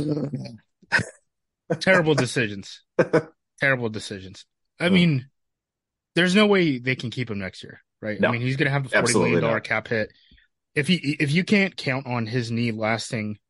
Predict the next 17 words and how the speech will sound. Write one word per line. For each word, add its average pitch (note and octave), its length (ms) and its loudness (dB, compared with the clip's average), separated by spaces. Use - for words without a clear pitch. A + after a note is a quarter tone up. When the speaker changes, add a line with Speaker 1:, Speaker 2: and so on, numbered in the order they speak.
Speaker 1:
more D#3 340 6
than D3+ 320 4
one C3+ 280 2
single, C3+ 680 -2
single D3+ 500 2
week, A#2+ 340 -4
literally B2+ 520 0
Speaker 2:
Mm-hmm. F3 160 -2
Speaker 1:
one C#3+ 140 0
single C#3 440 -2
week, A#2+ 300 -4
you C3 120 -2
can't C#3 220 0
pay A#2+ 140 0
him A2+ 160 -2
that G2+ 140 -4
money. F#2+ 300 -12